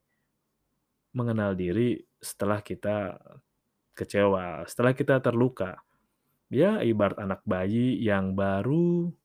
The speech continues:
belajar jalan. Tentunya setelah ada pengalaman dari terjatuh, terbentur, kejedot, kepleset, tiba-tiba jatuh, barulah anak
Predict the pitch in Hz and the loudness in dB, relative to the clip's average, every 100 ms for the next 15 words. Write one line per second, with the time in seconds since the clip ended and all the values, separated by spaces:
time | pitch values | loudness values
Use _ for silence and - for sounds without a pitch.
0 | _ _ _ _ _ _ _ _ _ - | _ _ _ _ _ _ _ _ _ -20
1 | _ 113 101 101 98 95 104 107 107 98 | _ 0 2 2 0 2 4 6 6 0
2 | 113 104 101 110 165 165 139 - _ - | -6 -6 -2 0 0 -2 -6 -12 _ -16
3 | - 107 95 92 90 98 92 90 90 90 | -6 -4 -2 -4 -6 -8 -6 -6 -6 -6
4 | 90 90 90 87 107 143 - 110 107 110 | -8 -8 -6 -2 0 0 0 -2 -4 -8
5 | - _ 101 90 113 151 120 110 107 110 | -16 _ -8 -2 -2 0 0 0 -2 -6
6 | - 95 113 117 104 101 104 _ _ _ | -6 -2 2 6 8 6 4 _ _ _
7 | _ _ _ _ _ _ _ 101 - 104 | _ _ _ _ _ _ _ -12 0 2
8 | 135 - 117 107 104 98 90 87 107 151 | 2 0 0 0 0 0 -2 0 0 0
9 | - 101 95 95 107 151 196 180 69 - | 0 -2 -2 0 2 4 2 0 -6 -12
10 | 107 104 | -10 -10